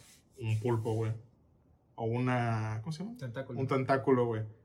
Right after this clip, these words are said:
Speaker 1: Para que pareciera el pene, güey. Pero no era un pene. Entonces
Speaker 2: Esa madre trae ventosas, no sé si, no sé si
Speaker 1: <laughs>
Speaker 2: sabían.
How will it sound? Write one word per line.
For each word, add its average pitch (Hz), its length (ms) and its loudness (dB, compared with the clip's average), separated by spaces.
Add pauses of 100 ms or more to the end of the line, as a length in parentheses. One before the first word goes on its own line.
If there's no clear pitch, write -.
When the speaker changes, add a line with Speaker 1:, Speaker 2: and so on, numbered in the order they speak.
(340)
Speaker 1:
Para 127 280 6
que 127 100 -2
pareciera 113 400 -2
el 113 80 0
pene, 113 320 -4
güey. 120 140 -14 (420)
Pero 120 160 -4
no 117 80 -6
era 117 80 -12
un 110 100 -12
pene. - 140 -10 (840)
Entonces 127 720 -4
Speaker 2:
Esa 151 240 0
madre 139 260 -2
trae 135 220 -4
ventosas, 139 600 0
no 156 120 4
sé 160 160 10
si, 190 240 10
no 202 280 12
sé 208 200 12
si 202 160 12
Speaker 1:
<laughs> - 0 -
Speaker 2:
sabían. 196 600 10